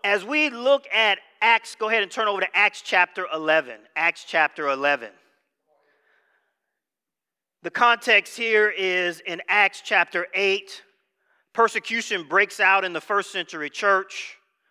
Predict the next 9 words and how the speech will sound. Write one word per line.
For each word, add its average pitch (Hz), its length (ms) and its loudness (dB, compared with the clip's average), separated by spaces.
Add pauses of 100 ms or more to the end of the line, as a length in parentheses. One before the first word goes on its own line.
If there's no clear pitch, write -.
(500)
The 156 100 -8
church 226 320 0
in 214 120 0
Jerusalem 208 680 -2
and 175 140 0
the 175 100 0
apostles, 208 840 0
they 208 160 -2
stay. 185 640 -4